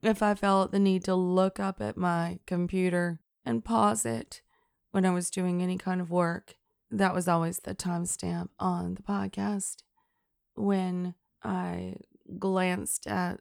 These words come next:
the clock on the wall to see if it was time to take the doggies out yet, it would be that time. It was just unbelievable. It would not quit.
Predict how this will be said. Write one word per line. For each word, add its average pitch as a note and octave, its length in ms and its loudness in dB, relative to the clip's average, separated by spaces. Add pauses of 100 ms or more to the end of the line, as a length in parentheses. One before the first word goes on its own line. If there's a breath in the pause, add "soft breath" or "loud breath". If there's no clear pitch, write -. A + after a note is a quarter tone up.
(120)
the F#3+ 480 -4
clock F#3+ 480 0
on F#3+ 160 2
the F3+ 80 0
wall F3 640 -2 (320)
to G3+ 120 -8
see F#3 180 -4
if - 100 -6
it - 80 -4
was - 180 -4
time G3 400 4
to G3+ 120 -6
take G3 320 0
the A3 100 0
doggies G3 560 4
out F3 240 0
yet, E3+ 500 -4 (400)
it E3+ 160 2
would E3 160 -4
be E3+ 200 -4
that E3 240 -6
time. F3+ 560 0 (500)
It G3 120 4
was G3+ 220 2
just F3 440 -4 (180)
unbelievable. D#3+ 800 -2 (200)
It E3+ 160 2
would E3+ 200 2
not D#3+ 260 -2
quit. D#3+ 280 -6